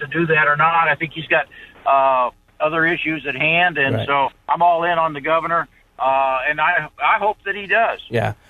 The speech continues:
Speaker 1: I
Speaker 2: So,
Speaker 1: think he will.
Speaker 2: so where can people find you? You have a website so that the people of that, that are in the, in the state of Missouri are listening? Because I do have people that
Speaker 1: Neely
Speaker 2: listen.
Speaker 1: for, yes, Neely for Missouri. It's all together, N E E L Y, or Elect Neely, and it'll go to a site there.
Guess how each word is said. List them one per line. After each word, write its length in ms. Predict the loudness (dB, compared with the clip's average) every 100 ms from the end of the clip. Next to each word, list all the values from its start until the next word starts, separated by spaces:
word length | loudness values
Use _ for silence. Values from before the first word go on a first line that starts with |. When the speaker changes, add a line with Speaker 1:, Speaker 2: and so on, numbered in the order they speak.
| -14 -4
Speaker 1:
I 80 | -2
Speaker 2:
So, 80 |
Speaker 1:
think 120 | -2 -4
he 40 |
will. 300 | -4 -2 -2 -4 _
Speaker 2:
so 140 | -2
where 160 | 2 2
can 140 | 0 0
people 240 | 0 0
find 260 | 0 2 2
you? 60 |
You 80 | 2
have 100 | 2
a 40 |
website 520 | 2 2 2 2 0 0
so 180 | 0 0
that 100 | 0
the 80 |
people 360 | -2 -2 2 2
of 120 | 2
that, 220 | 0 0
that 120 | 2 2
are 60 |
in 100 | 2
the, 80 | 2 -2
in 120 | -2
the 60 | -2
state 280 | 0 0 2
of 60 |
Missouri 320 | 0 2 2 4
are 80 |
listening? 420 | 2 2 2 0 0 _ _
Because 260 | 0 2 2 0
I 80 | 0
do 160 | 2
have 160 | 2 2
people 240 | 0 2
that 100 | 2
Speaker 1:
Neely 120 | 2 2
Speaker 2:
listen. 220 | 2 0
Speaker 1:
for, 120 | 0 -4 _ _ _ _ _ _ _ _ _ _
yes, 200 | -2 -2 -2
Neely 320 | 0 0 0
for 160 | 0 0
Missouri. 640 | 0 0 2 2 4 2
It's 140 | 0 0
all 180 | 2
together, 340 | 2 0 0 0
N 240 | 0 0
E 360 | 0 -2 0 2
E 40 |
L 140 | 2 4
Y, 260 | 4 4 2
or 180 | 2 0
Elect 300 | 2 0 -2 _
Neely, 420 | -8 -4 -2 -2 -4 _ _ -6
and 200 | -2 0
it'll 180 | 0 0
go 140 | 0 0
to 140 | 0
a 60 | 0
site 320 | 2 2 0
there. 300 | -2 0 0